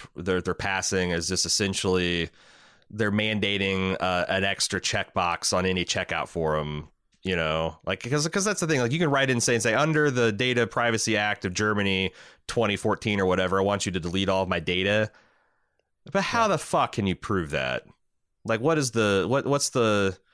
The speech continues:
Speaker 1: you know, if I go down to the city, county, and I sell, you know, tell them, "Hey, give me my original birth certificate," and I burn it, then I know it's done. But, or at least the, the, the original. But how do you do that with data?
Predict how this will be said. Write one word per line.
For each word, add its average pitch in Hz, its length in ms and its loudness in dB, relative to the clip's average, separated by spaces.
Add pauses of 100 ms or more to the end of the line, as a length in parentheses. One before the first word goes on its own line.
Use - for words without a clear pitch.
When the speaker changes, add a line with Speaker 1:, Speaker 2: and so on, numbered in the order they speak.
(200)
Speaker 1:
you 151 80 2
know, 147 60 2
if - 20 2
I 151 40 0
go 156 80 4
down 147 160 2
to 151 100 0
the 120 80 0
city, 131 300 0
county, 127 260 2
and 110 80 2
I 101 60 2
sell, 107 360 0
you 110 80 2
know, 104 140 4
tell 113 160 0
them, 107 120 0
"Hey, 110 100 2
give 113 160 -4
me 120 80 0
my 110 140 2
original 107 280 0
birth 104 220 0
certificate," 98 340 -2
and 90 80 0
I 90 60 -2
burn 98 320 0
it, 80 100 0
then 95 120 0
I 92 40 0
know 101 180 2
it's 78 140 -2
done. 73 560 -2 (500)
But, 92 680 0 (140)
or 90 80 0
at 101 80 2
least 107 220 2
the, 104 100 0
the, 92 440 0
the 92 160 0
original. 92 440 0
But 87 100 -2
how 151 120 0
do 202 60 0
you 160 60 2
do 120 120 0
that 120 120 2
with 82 160 0
data? 85 500 -2